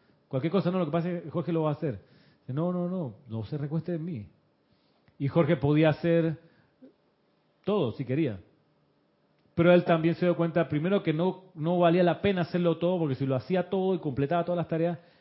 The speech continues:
nadie hacía nada. Nadie hacía nada. Entonces, él, él propició que cada uno tuviera ingenio, que cada uno, tu-, uno, uno orara y buscara, "Bueno, yo tengo esta idea".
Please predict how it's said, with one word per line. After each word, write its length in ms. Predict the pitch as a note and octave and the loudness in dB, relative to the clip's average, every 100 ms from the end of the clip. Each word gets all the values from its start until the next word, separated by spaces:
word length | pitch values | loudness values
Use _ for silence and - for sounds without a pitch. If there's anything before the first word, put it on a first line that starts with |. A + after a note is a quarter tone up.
| - | -16
nadie 400 | G#2 G#2+ A2+ B2 | -10 -8 -8 -12
hacía 320 | A2+ - B2+ | -14 -16 -18
nada. 400 | C#3 C3 G#2 G2 _ _ _ _ _ _ _ _ _ _ _ _ - _ _ _ _ _ _ _ _ _ | -14 -14 -14 -18 _ _ _ _ _ _ _ _ _ _ _ _ -20 _ _ _ _ _ _ _ _ _
Nadie 220 | A2+ B2 A#2+ | -12 -10 -10
hacía 280 | A#2+ A#2+ | -8 -10
nada. 160 | B2+ A2 | -8 -10
Entonces, 460 | F#2+ A#2+ C#3+ C#3 - _ _ _ _ - | -8 -4 -2 -2 -4 _ _ _ _ 0
él, 320 | C#3 D3 D3+ | 4 4 4
él 260 | D3+ D#3+ | 4 2
propició 840 | D#3 D#3+ D3+ C3+ - G3 F3+ F3 E3 _ _ _ _ _ _ _ _ _ _ _ _ _ _ _ - | 2 2 2 -2 2 2 4 0 -6 _ _ _ _ _ _ _ _ _ _ _ _ _ _ _ -4
que 160 | D3+ | -2
cada 240 | D3 D#3 D#3+ | 4 4 4
uno 120 | E3+ | 2
tuviera 280 | C#3+ D3 E3 | 2 2 2
ingenio, 560 | C#3 - G3 D3+ B2+ | -2 -2 -2 -2 -4
que 100 | A#2+ | -4
cada 180 | B2+ D3 | -2 0
uno, 220 | E3 E3 | 2 0
tu-, 180 | D#3+ D3 | -2 -4
uno, 220 | E3 D3+ | -2 0
uno 280 | E3+ D#3+ E3 | 0 0 0
orara 680 | D3+ C#3+ E3+ F3 F3+ F#3 F3+ | 0 2 2 2 0 -2 -4
y 60 | C#3 | -2
buscara, 400 | C3+ E3+ E3+ D#3+ | -2 0 0 0
"Bueno, 260 | F3 D3+ | 0 -2
yo 160 | C3+ D3 | -4 -6
tengo 220 | F#3 F3+ | -4 -6
esta 160 | - D3+ | -4 -2
idea". 340 | F3 D3 | -2 -4